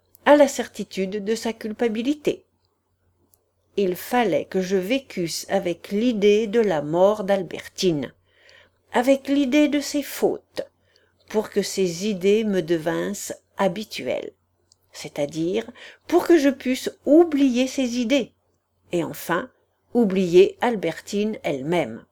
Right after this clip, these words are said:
Je n'en étais pas encore là. Tantôt c'était ma mémoire, rendue plus claire par une excitation intellectuelle,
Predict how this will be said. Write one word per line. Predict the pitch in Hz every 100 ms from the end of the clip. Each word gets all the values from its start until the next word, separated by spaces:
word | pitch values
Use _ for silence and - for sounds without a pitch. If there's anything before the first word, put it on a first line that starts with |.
| _ _ _ _ _ _ _ _ _ _ _ _ _ _ _ _ _ _ 185
Je | 170 190
n'en | 208 185
étais | 156 202
pas | 160 143 190
encore | 180 - -
là. | 131 - _ _ _ _ _ _ _ _ _ _ _ _ _
Tantôt | 311 302 370 370
c'était | 359 269 269 240
ma | 277
mémoire, | 254 233 202 180 170 160 160 165 - _
rendue | - 240 233 254
plus | 240 214
claire | - 214 240 339 -
par | 190 165
une | 175 175
excitation | 170 - 214 196 185 - 190
intellectuelle, | 156 160 151 160 - 233 269 302 311